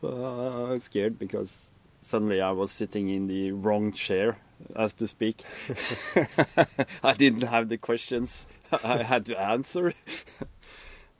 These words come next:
And, uh, and, and, uh, something happened because the technical, uh, thing, uh,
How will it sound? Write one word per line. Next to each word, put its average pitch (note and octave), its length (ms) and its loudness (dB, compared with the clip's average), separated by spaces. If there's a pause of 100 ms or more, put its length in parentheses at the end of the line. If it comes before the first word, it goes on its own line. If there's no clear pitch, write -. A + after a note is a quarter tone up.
And, B2 460 -2
uh, A#2 300 -2
and, B2+ 320 -4 (120)
and, A#2+ 200 -4
uh, A#2+ 340 -4 (140)
something B2 500 0
happened G#2 480 -4 (220)
because G#2+ 320 -2
the G#2+ 120 -2 (120)
technical, G2 640 -6 (520)
uh, F#2 280 -12
thing, F#2 360 -10 (320)
uh, F#2+ 360 -10